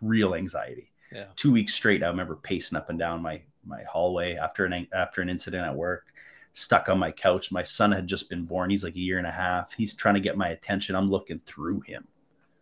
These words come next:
Speaker 1: I'm looking through my two, my year and a half, two-year-old.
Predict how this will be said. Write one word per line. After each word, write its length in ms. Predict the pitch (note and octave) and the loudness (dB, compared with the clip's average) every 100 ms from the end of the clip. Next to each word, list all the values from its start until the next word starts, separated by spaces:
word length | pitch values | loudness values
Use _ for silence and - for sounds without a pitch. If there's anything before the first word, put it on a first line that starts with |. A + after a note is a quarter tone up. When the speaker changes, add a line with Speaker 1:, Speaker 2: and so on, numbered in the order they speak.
| _ _ _ _ - | _ _ _ _ 0
Speaker 1:
I'm 120 | B2 | 4
looking 280 | E3 - F#2 | 4 4 -4
through 400 | - - A2+ B2 | -10 0 6 8
my 160 | G2+ G2 | 6 2
two, 240 | - G#2 | -4 -2
my 140 | G2+ G2 | -2 -2
year 220 | F#2+ G#2+ | 0 2
and 80 | F#2 | 2
a 40 | |
half, 320 | F#2+ F#2+ - - | 0 -4 -8 -10
two-year-old. 600 | - A2 G2+ F2+ D#2 - | 0 2 4 2 -2 -8